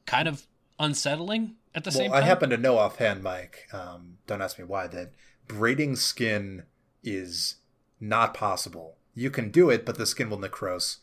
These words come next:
Speaker 2: and die. Um, so we're not really gonna talk about that. But we will talk about her ability, Untap Target Snowland. Now, Arbor Elf, very similar creature for a green, untap target land, or untap target forest. Of course, it's ramp.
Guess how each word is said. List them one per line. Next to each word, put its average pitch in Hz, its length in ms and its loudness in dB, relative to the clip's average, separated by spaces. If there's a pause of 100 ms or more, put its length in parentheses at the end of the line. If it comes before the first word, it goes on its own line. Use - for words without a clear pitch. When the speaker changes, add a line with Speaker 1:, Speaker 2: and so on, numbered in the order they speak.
(200)
Speaker 2:
and 92 160 -12
die. 82 280 -10 (440)
Um, 98 300 0
so 139 140 -2
we're 139 80 2
not 131 160 2
really 113 140 0
gonna 95 160 -10
talk - 220 -12
about 87 220 -14
that. 87 200 -14 (300)
But 127 120 -2
we 123 100 -4
will 180 180 2
talk 180 220 0
about 127 220 0
her 110 140 0
ability, 101 440 -2
Untap 107 380 -10
Target 95 300 -8
Snowland. 90 480 -8 (160)
Now, 110 200 -2
Arbor 147 300 2
Elf, 98 400 -6 (600)
very 101 280 -6
similar 95 320 -8
creature 92 320 -12
for - 180 -12
a 85 40 -14
green, 120 440 -2 (340)
untap - 340 -10
target 90 300 -10
land, 110 420 -4 (260)
or 92 140 -8
untap 85 220 -12
target 87 240 -14
forest. 87 480 -8 (640)
Of - 160 -4
course, 113 280 -2
it's - 180 -8
ramp. 101 320 -6